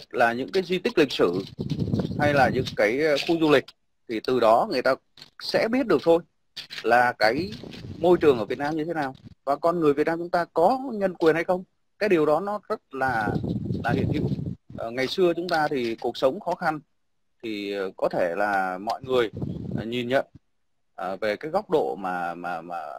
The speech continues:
ờ, cuộc sống khác, nhưng hiện nay trong xã hội hiện nay chúng ta có thể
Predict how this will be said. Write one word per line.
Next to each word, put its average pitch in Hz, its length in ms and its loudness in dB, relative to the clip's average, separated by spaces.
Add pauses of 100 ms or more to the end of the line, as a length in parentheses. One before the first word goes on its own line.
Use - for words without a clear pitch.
(580)
ờ, 95 120 -10
cuộc 113 220 -6
sống 185 300 2 (320)
khác, 214 300 0 (220)
nhưng 143 180 -6
hiện 135 180 -2
nay 131 280 -2
trong 127 180 -2
xã 131 60 -6
hội 143 220 -4
hiện - 60 -2
nay 117 160 -2
chúng 131 140 -10
ta 123 140 -6
có 117 140 -8
thể 85 100 -6